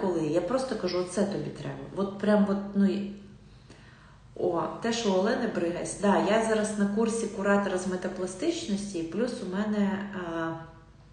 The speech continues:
вісім практик. Я щодня пишу, от у мене галочки, я відмічаю, це кількість практик, це по мисленню, а це, бачите, Duolingo, Drops і там накопичення програм. Ці всі практики, от я за сьогодні тільки одну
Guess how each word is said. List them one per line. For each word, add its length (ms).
вісім 320
практик. 520
Я 100
щодня 420
пишу, 340
от 1200
у 40
мене 200
галочки, 500
я 160
відмічаю, 720
це 320
кількість 560
практик, 460
це 440
по 100
мисленню, 600
а 200
це, 240
бачите, 360
Duolingo, 800
Drops 400
і 80
там 200
накопичення 760
програм. 460
Ці 100
всі 180
практики, 600
от 140
я 120
за 100
сьогодні 320
тільки 260
одну 180